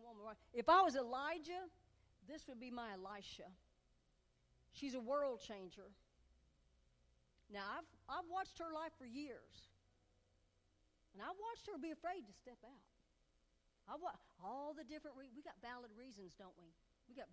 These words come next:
we got so many excuses, not even funny. But I've also watched God do a mighty change in her. I've watched him place an anointing.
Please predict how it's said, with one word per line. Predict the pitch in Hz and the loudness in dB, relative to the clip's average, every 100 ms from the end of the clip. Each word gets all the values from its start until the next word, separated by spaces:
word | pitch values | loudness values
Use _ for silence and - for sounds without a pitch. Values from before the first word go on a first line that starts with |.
| - - - | -18 -20 -18
we | 277 | -10
got | 302 | -10
so | - 285 | -8 -8
many | 269 | -8
excuses, | 254 - - 262 247 226 | -12 -16 -16 -16 -16 -16
not | 226 220 | -14 -14
even | 214 - | -16 -18
funny. | 214 202 165 - - - - - - - | -18 -18 -20 -20 -20 -20 -20 -20 -20 -18
But | 185 | -14
I've | 185 | -10
also | 220 302 285 247 220 202 | -8 -8 -8 -10 -10 -10
watched | 208 - - 175 | -12 -14 -20 -14
God | 233 226 196 185 | -10 -10 -12 -14
do | 190 | -14
a | 180 | -14
mighty | 190 208 233 - | -14 -14 -16 -16
change | 226 220 190 | -16 -14 -16
in | 170 160 | -18 -20
her. | 175 165 - - - - | -20 -20 -20 -20 -20 -16
I've | 202 220 208 | -12 -10 -8
watched | 240 262 - | -10 -10 -12
him | 269 277 | -14 -12
place | 262 247 220 | -10 -12 -10
an | |
anointing. | 202 185 185 196 247 285 | -12 -12 -12 -10 -10 -10